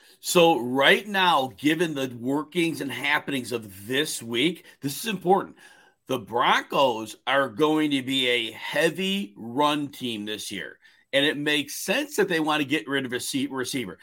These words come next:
Think about it. They bring in tackle Mike McGlinchey.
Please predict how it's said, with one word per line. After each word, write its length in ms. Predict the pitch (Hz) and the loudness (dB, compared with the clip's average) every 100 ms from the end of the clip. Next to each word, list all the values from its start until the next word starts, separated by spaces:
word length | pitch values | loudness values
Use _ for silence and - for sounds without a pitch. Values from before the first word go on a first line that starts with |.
| - _ | -20 _
Think 180 | 196 185 | 0 2
about 180 | 131 95 | 0 0
it. 60 | |
They 100 | 120 | -2
bring 340 | 123 127 120 120 | -4 -2 -2 0
in 220 | 120 120 _ _ - | -4 -4 _ _ -2
tackle 400 | 120 123 143 123 | -2 0 -2 0
Mike 280 | 117 123 123 | 0 -2 -2
McGlinchey. 640 | 123 110 165 165 - - | -4 0 0 0 -8 -12